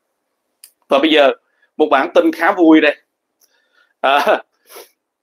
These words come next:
theo một nguồn tin cho biết, một chiếc trực thăng mig tám của Nga, à, loại trực thăng mà vận chuyển binh sĩ, à, đã bị chính Nga bắn rơi. Đó.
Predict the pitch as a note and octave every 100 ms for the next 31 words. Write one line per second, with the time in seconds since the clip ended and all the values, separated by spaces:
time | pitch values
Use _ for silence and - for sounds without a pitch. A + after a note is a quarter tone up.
0 | _ _ _ _ _ _ _ - A#3 B3+
1 | A3+ F#3 F#3 - A#3 B3 A#3+ D4 - _
2 | C#4 D4 E3 - D#4 D#4+ G3 - - G#3+
3 | G#3+ F#3+ F3+ _ _ _ _ E3 C#4+ -
4 | - A#3+ C#4+ F4+ - G#3 G3+ F#3+ E3+ _
5 | _ _ _ _ _ _ - C#3 B2+ B2+
6 | A#2+ A#2 A#2 A2+ _ _ _ - C3+ B2
7 | B2 C#3+ - E3+ - F#3 F3+ E3 D3+ C3
8 | B2 A2+ A2 _ _ _ _ _ _ _
9 | _ _ _ _ D#4 A#3+ C#3 D#3+ - B2
10 | E3+ A3+ F3 - G#2 D#3 C4+ _ _ _
11 | _ - B2 G#2+ G#2+ - _ _ - C#3
12 | D3+ C4+ E3 C3 - - C#4 F#4 G3+ E3
13 | D#3+ - G3 E3+ C3+ _ _ _ _ _
14 | - G#2 C3+ D#3+